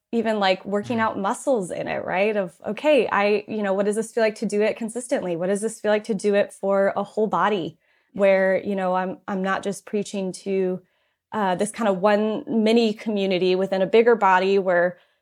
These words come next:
Speaker 1: especially as teenagers, like, there's only so much they can do. There's only so much they're in control of. Like, okay, now I get to give this message to a whole church, a whole, a whole people, d-, adults that do get to make their own <laughs> decisions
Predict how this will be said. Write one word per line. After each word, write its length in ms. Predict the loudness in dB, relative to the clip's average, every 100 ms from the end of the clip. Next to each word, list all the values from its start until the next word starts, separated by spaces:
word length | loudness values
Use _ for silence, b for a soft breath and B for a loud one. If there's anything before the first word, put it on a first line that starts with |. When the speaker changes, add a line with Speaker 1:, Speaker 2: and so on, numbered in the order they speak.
| _
Speaker 1:
especially 280 | -2 2 2
as 100 | 0
teenagers, 840 | -2 0 2 2 2 2 4 4
like, 280 | 2 2 0 -4
there's 220 | 0 2
only 180 | 2 2
so 140 | 2
much 140 | 0 4
they 180 | 4
can 160 | 4 -2
do. 200 | -2 0
There's 180 | 2 2
only 160 | 0
so 120 | 0 -2
much 140 | 2
they're 200 | 2 2
in 100 | 0
control 460 | -4 -4 -2 0 0
of. 300 | 0 -2 -4
Like, 180 | -6 -6
okay, 240 | -2 0
now 240 | 2 2 2
I 80 |
get 160 | 0 -2
to 100 | -2
give 160 | -2 -4
this 220 | -8 -12
message 400 | -8 -6 -6 -8
to 160 | -6
a 80 | -6
whole 300 | -4 -2 -2
church, 480 | -2 -2 -2 0 -2
a 100 | 0
whole, 320 | 4 4 4
a 80 | 0
whole 220 | 0 -2
people, 600 | -2 -2 0 4 4 2 0
d-, 100 | 2 4
adults 560 | 6 6 4 0 0
that 320 | 4 4 2 b b b b b -14 0
do 200 | 4 6
get 140 | 6 6
to 80 |
make 160 | 4 6
their 120 | 6
own 120 | 6
<laughs> 60 | 6
decisions 360 | 6 4 2